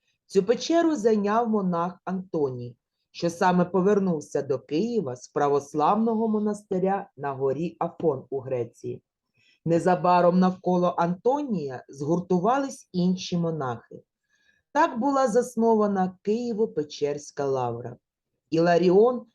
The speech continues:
перший київський митрополит з русичів, а не з греків, найвидатніший сподвижник Ярослава Мудрого. Народився м-, він наприкінці десятого століття.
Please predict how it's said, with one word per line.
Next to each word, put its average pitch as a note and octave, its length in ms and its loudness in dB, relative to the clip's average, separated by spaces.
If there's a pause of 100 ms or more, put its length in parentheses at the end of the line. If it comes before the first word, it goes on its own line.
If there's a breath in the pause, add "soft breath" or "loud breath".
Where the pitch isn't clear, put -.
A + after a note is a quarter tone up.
(260)
перший C#4 460 0
київський G#3+ 680 -2
митрополит F#3+ 760 0
з C3 100 -12
русичів, D#3 840 -8
а D#3 100 -2
не F#3 180 2
з F3+ 80 -4
греків, C#3+ 580 -4 (400)
найвидатніший D#3 1000 0
сподвижник G3+ 840 0
Ярослава C#3 760 0
Мудрого. B2 640 -8 (760 soft breath)
Народився B3+ 680 2
м-, B3+ 280 -4
він F3+ 280 2
наприкінці F#3 760 -4
десятого D#3 720 -2
століття. C#3 800 -8